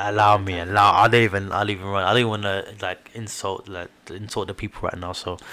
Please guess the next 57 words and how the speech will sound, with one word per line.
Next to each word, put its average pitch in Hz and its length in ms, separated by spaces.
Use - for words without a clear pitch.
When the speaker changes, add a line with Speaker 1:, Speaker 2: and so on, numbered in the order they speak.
Speaker 1:
I'll - 80
come 107 260
to - 200
and 98 100
say - 200
it 87 100
to - 120
you 101 40
when 98 120
I'm 90 160
sure. 101 280
I'll 98 120
do 113 120
the 110 80
Happy 117 240
New 113 120
Year 104 200
version, 90 400
all 85 60
right? 98 180
Speaker 2:
All 123 80
right. 98 220
Speaker 1:
So 95 220
yeah, 98 200
you, 98 160
you 104 120
guys 101 260
will, 101 100
will - 280
catch - 260
me 104 60
then 98 300
with, 95 180
with 101 160
that. - 260
Um, 95 440
but 107 120
yeah, 101 140
I'll 98 60
probably 107 200
be 101 140
in 90 80
Dragon 98 200
Ball 95 80
Fighters 92 320
back - 260
then, 95 280
then. 98 320
So 87 600
if 85 240
you 92 140
want 90 280
the - 80
tag, 92 420
it's 87 100
Super - 440
Strats, - 500